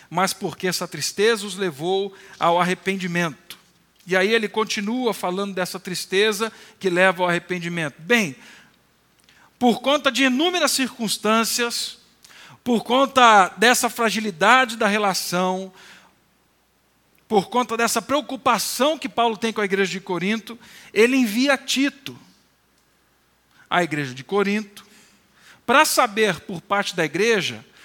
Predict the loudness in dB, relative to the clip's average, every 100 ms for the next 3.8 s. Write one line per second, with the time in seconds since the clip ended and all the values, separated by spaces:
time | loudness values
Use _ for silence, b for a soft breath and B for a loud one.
0 | B B 4 6 6 4 4 2 2 0
1 | -6 2 2 2 -2 -6 -4 2 2 2
2 | 0 -4 -4 -6 b b b _ _ -10
3 | -2 0 2 0 -2 -6 -8